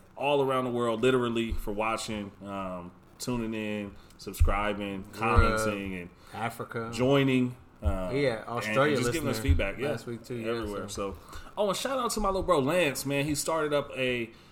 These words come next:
Speaker 1: and, and I'm mad at myself for not having that information before. I'll shout him out again next week.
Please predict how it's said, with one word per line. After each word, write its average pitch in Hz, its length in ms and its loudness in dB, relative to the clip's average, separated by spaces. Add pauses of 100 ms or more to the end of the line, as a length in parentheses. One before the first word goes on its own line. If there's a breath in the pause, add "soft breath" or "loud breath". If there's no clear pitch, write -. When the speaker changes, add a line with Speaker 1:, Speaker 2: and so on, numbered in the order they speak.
(220 loud breath)
Speaker 1:
and, 123 420 -2
and 123 160 0
I'm 131 180 4
mad 131 220 4
at 117 80 0
myself 117 380 -2
for 113 100 -4
not 113 360 -2
having 113 260 4
that 107 120 -2
information 107 480 -4
before. 107 240 -2
I'll 107 120 0
shout 113 240 -4
him 110 100 -4
out 101 100 -4
again 104 280 -4
next 101 240 -6
week. 101 180 -4